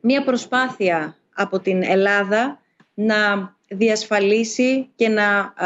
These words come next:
επικοινωνήσει ότι η Ελλάδα αποτελεί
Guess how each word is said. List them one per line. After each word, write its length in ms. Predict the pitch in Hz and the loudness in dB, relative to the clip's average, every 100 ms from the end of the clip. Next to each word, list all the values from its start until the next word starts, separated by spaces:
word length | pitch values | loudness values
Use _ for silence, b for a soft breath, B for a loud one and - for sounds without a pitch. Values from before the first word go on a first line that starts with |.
| 180 - | 0 0
επικοινωνήσει 1040 | 220 220 214 208 190 202 220 220 262 254 | 0 -2 -2 -2 0 2 0 0 0 0
ότι 480 | - 220 226 220 208 | 0 0 2 2 2
η 120 | 226 220 | 2 2
Ελλάδα 600 | 208 220 226 240 240 233 | 2 2 2 0 -2 -2
αποτελεί 760 | 214 208 202 196 196 226 247 | -4 -4 -2 0 2 2 0